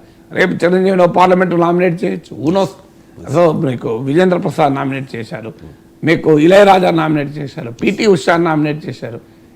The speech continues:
ఏం బీజేపీలో ఆర్ఎస్ఎస్లో సైద్ధాంతికంగా తలపండిన పెద్దలు లేరా ఇక్కడ? మరి వీళ్ళు ఎందుకు నామినేట్ చేస్తారంటే they are influencers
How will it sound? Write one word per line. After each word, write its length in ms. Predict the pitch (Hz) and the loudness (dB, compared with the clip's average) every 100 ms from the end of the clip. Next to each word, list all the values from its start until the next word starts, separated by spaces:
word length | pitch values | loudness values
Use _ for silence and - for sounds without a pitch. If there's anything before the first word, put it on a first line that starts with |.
| - | -2
ఏం 140 | 175 | 0
బీజేపీలో 720 | 170 180 202 202 190 175 160 | 4 4 4 4 4 6 6
ఆర్ఎస్ఎస్లో 800 | 151 175 175 - 175 - 180 170 165 - - _ - | 4 2 2 0 -4 0 2 2 0 -12 -20 _ -2
సైద్ధాంతికంగా 760 | 165 175 190 196 190 185 180 185 | 0 2 4 4 2 0 2 0
తలపండిన 580 | - 170 190 185 180 | 0 0 2 0 2
పెద్దలు 420 | 165 139 147 160 160 | 0 -2 -4 0 2
లేరా 260 | 160 220 | 4 4
ఇక్కడ? 240 | 233 - - - - _ _ _ - | 2 -2 -12 -12 -18 _ _ _ -4
మరి 80 | 185 | 4
వీళ్ళు 220 | 185 208 | 4 4
ఎందుకు 180 | 226 226 | 2 2
నామినేట్ 300 | 226 226 220 | 2 2 2
చేస్తారంటే 480 | 208 240 262 277 - - _ _ 156 | 2 2 2 0 -2 -10 _ _ 2
they 160 | 240 | 4
are 140 | 240 247 | 4 0
influencers 560 | 269 294 254 143 143 | 0 2 2 0 -6